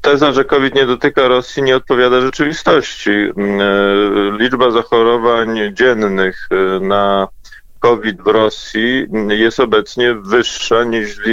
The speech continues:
w czasie tak zwanej pierwszej fali. E, i, już dochodzą informacje, że szpitale w Moskwie, bo to w Moskwie jest jakby główne,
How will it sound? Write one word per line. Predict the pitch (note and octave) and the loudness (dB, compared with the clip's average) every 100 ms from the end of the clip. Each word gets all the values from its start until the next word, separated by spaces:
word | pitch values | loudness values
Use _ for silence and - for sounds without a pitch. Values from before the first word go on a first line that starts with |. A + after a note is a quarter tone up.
| A#2 | -2
w | - | -2
czasie | - G#2+ - | -2 -2 0
tak | A#2+ A#2 | -2 -2
zwanej | G#2+ A2+ A#2 | 0 0 0
pierwszej | A#2 A2 G2+ C3+ | 0 -2 0 -2
fali. | C3+ B2+ F#2 F2+ F#2 - - - - - - _ - | 0 0 0 -2 -8 -10 -20 -20 -20 -20 -20 _ -4
E, | G2 G2 G2 G2 G2 F#2 F#2 G2 G2 F#2+ F#2+ | 0 2 0 0 0 0 0 2 0 0 -2
i, | G2 F#2+ F#2+ F#2+ - | -4 -6 -8 -8 -4
już | A2 C3+ C3 - - G3 G2+ - - | 0 2 0 -8 -12 -14 -16 -20 -8
dochodzą | F#3+ G#2+ - A2+ G#2+ A2 G#2+ G2+ G2 F#2 F2+ | 0 0 2 0 2 2 0 0 -2 -2 -2
informacje, | G#2 - G#2+ G#2+ A2 - G#2+ | -2 0 2 2 0 0 -2
że | G2+ | -2
szpitale | - G#2 - A2 G#2+ | -4 -6 0 2 2
w | F2+ | 0
Moskwie, | G#2 G#2+ - - G2+ | 0 0 -2 -4 -2
bo | G2 | 0
to | G2+ G#2 | 0 -2
w | F#2 | -2
Moskwie | G#2 - G#2 G2+ - | -4 -2 0 0 -2
jest | G2 G2 | -4 -2
jakby | G#2 F#2+ F#2 | 0 -2 -2
główne, | G2+ A2 F#2+ G2+ G2+ | -2 0 0 -2 0